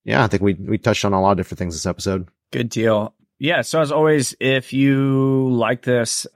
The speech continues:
Speaker 2: please share it. Please like, subscribe, leave us a review, a rating.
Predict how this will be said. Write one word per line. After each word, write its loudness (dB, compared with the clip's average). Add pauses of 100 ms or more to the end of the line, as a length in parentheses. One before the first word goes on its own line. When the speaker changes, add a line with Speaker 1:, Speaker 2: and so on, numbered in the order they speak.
(160)
Speaker 2:
please 0
share 0
it. -10
Please 0 (120)
like, -2
subscribe, -2
leave -2
us -8
a -2
review, -2
a -6
rating. 2